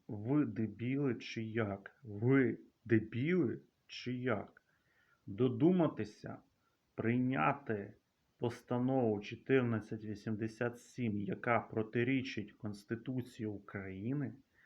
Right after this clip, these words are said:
це б-, потрібно бути повними бовдурами, які навіть право не читали та не вивчали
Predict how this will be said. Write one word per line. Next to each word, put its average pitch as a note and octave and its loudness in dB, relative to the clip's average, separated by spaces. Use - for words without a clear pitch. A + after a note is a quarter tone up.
це B2 2
б-, A2+ -2
потрібно C3 0
бути B2 -2
повними G2+ 0
бовдурами, G#2 2
які A2 0
навіть C3+ 2
право A#2 6
не G2+ -2
читали A#2+ 0
та A2+ -2
не A2 2
вивчали A2 -2